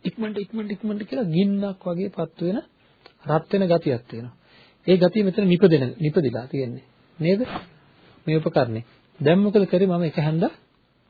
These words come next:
එහෙම දානවා. දානකොට මේ දිවේ මේ රස වදිනකොටම හරි. දැන් හරි. දැන් හරි.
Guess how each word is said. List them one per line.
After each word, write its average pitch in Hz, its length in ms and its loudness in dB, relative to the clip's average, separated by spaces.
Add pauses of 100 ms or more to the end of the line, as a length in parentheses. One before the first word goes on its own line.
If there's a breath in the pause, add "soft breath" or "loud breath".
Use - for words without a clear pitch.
(240)
එහෙම 143 220 -8
දානවා. 151 400 2 (680 soft breath)
දානකොට 170 420 4
මේ 170 200 0
දිවේ 160 280 0
මේ 160 160 -4
රස 143 180 -4
වදිනකොටම 156 580 -2 (1900)
හරි. 110 320 -8 (480)
දැන් 135 220 -8
හරි. 107 220 -14 (1000 soft breath)
දැන් 156 240 0
හරි. 104 260 -4